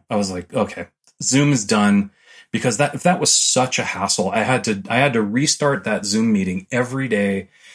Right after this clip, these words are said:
run it for twenty-three hours and forty-five minutes or so, and then kill it every day at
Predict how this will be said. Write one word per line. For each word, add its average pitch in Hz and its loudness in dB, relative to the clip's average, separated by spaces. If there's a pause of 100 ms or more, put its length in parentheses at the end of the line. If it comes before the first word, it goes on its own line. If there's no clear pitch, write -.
(380)
run 120 2
it 139 0
for - -4
twenty-three 127 -2
hours 120 2
and 107 -4
forty-five 107 -4
minutes 131 0
or 123 -6
so, 110 0
and 110 0
then 98 2
kill 131 2
it 120 2
every 113 -2
day 110 4
at - -4